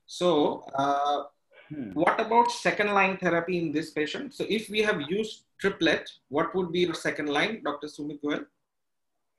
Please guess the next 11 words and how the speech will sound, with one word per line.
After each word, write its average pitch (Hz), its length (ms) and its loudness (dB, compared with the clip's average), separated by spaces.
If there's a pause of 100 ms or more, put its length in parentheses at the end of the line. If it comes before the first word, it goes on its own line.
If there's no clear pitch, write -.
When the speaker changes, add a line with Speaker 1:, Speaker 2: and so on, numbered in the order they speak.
(560)
Speaker 2:
See, 139 100 -4
the, 127 240 -2
the, 127 140 0
we 131 240 2
have 165 300 8
the 139 80 6
option 143 480 4
of 147 200 8
either 127 240 2
using 120 280 0
regorafenib, 117 720 -2